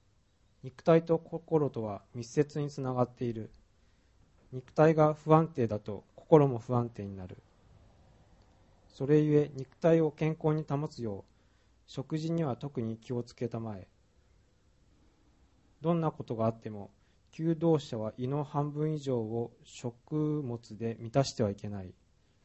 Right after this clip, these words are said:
瞑想はそんなに優しい仕事ではない。食べ過ぎると心は落ち着かなくなる。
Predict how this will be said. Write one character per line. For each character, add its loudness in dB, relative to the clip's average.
瞑 0
想 2
は 4
そ -4
ん -2
な -2
に -4
優 -4
し -8
い -8
仕 -12
事 -2
で 0
は 0
な -10
い。 -16
食 0
べ 4
過 -2
ぎ -2
る -2
と -8
心 4
は 0
落 -10
ち -16
着 -16
か 4
な 2
く -6
な -6
る。 -16